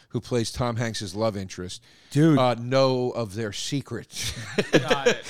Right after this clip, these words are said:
Speaker 2: We, didn't we just go through this with Donna Dixon? Donna Dixon is someone famous's wife.
Speaker 1: Dude,
Speaker 2: Someone very famous's wife.
Speaker 1: I will
Speaker 2: And
Speaker 1: tell
Speaker 2: we were
Speaker 1: you
Speaker 2: like,
Speaker 1: this.
Speaker 2: "What?"
Speaker 1: I will tell you this. Circa eighty-three,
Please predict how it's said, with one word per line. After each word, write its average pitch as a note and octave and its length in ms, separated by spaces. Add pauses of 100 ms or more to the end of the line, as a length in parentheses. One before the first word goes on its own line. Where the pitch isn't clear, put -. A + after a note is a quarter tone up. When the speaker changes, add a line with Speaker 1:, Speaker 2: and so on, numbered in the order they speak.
Speaker 2:
We, A3 140
didn't G3+ 240
we C4 120
just A#3+ 180
go A3 140
through A3+ 120
this A#3+ 180
with F#3+ 80
Donna A3+ 220
Dixon? B3 460 (340)
Donna A3 240
Dixon G3+ 320
is F3 100
someone F#3+ 340
famous's D#3+ 680
wife. C3 560 (1500)
Speaker 1:
Dude, C#3 120
Speaker 2:
Someone E3+ 260
very F3 240
famous's D3+ 480
wife. C3+ 240
Speaker 1:
I D3+ 100
will F#3 120
Speaker 2:
And E3+ 60
Speaker 1:
tell E3 140
Speaker 2:
we E3+ 40
were F3+ 60
Speaker 1:
you E3 60
Speaker 2:
like, D#3+ 100
Speaker 1:
this. C#3 180
Speaker 2:
"What?" F#3 440 (300)
Speaker 1:
I C#3 100
will F#3 120
tell E3+ 200
you E3 100
this. E3+ 380 (280)
Circa - 600
eighty-three, E3+ 920